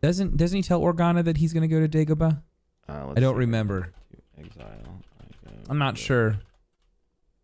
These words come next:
Speaker 1: And I still don't like how they kinda forced Dagobah to be, like, this, like,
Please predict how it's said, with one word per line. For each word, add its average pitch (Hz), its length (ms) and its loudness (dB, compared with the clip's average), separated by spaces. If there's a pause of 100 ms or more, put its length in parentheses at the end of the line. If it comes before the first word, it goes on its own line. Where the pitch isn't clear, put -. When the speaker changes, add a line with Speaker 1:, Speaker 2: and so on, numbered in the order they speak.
(2500)
Speaker 1:
And 180 100 0
I 220 40 0
still 339 240 -2
don't 381 200 -2
like 170 200 -2
how 151 100 4
they 151 100 4
kinda 139 300 4
forced 131 400 2
Dagobah 104 560 4
to 87 100 2
be, 104 340 4
like, 87 280 2
this, 87 240 0
like, 87 240 0